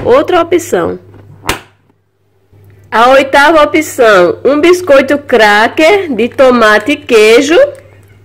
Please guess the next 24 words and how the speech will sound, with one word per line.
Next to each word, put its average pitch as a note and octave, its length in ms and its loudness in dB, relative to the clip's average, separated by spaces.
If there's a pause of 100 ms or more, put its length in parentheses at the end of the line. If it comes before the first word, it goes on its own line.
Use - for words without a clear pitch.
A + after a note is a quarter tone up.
(120)
que G3+ 80 -4
é G3 80 2
o G3+ 40 -2
queijo G#3 360 2
Grana G3 320 0
Padano. A#3+ 880 0 (920)
Um F4 180 -6
pouquinho D#4+ 360 0
de B3 80 -6
salgados, A3 800 0
esses C#4 160 -2
salgadinhos A3 480 0
aqui G#3+ 240 -4
que A3 80 -2
eu A3 60 2
não B3+ 160 0
lembro A3+ 260 0
o A3 40 -4
nome. G#3+ 420 0 (1000)
E D#4+ 200 0
um F4 160 2
iogurte D#4 580 2
de C#4+ 140 -2
morango, C4 680 0